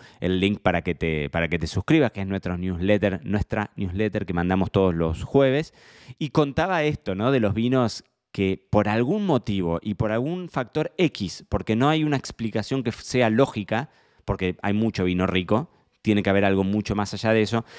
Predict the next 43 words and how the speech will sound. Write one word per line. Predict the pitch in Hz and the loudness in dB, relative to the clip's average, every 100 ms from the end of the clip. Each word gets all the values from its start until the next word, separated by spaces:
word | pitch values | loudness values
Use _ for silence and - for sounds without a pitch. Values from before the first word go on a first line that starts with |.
| - - | -20 -10
se | - 143 | -4 -2
transforman | 143 143 185 214 220 123 | -2 -2 -4 -4 -2 -2
en | |
estos | 143 - 139 | -4 -2 -4
vinos | 160 160 | -2 0
de | 123 | 0
culto | 110 156 175 165 | 0 -2 0 0
por | - | 2
los | 110 - | 0 0
que | 123 | -2
uno | 127 | 0
tiene | 123 117 | 0 -2
que | |
hacer | 101 113 - | -2 -4 0
cola | 135 143 | 2 2
para | 113 95 | 2 0
comprarlos, | 90 87 87 123 101 85 82 | -2 -6 -2 0 0 -2 -4
y | 90 | -6
quizás | 85 - 120 | -4 -2 0
tenés | 123 110 107 | 0 0 0
listas | 110 - 104 | -2 -2 -2
de | 90 | -4
esperas | - 107 104 - | -2 0 0 -2
infinitas, | 90 85 98 113 - - - | -4 0 2 2 0 -8 -10
¿no? | - 107 127 - - - - | -6 -6 -6 -12 -20 -12 -2
Bueno, | 101 98 | 0 0
quizás | 101 117 | 0 0
con | 117 104 | 0 0
el | 92 | 0
Tondonia | 95 98 104 107 101 92 90 | 0 0 0 2 2 2 2
blanco | 101 104 104 107 104 | 2 0 2 2 4
y | 92 | 2
el | 90 | 0
rosado | 92 120 123 | -2 0 2
en | 107 | 2
menor | 95 98 95 | 0 -2 -2
medida, | 95 98 107 101 | -2 0 0 0
pero | 87 82 | 0 0
con | - 85 | 0 0
el | 85 | 2
blanco | 85 90 82 | 0 0 -2
sin | - 90 95 | -2 0 2
duda | 92 92 | 2 2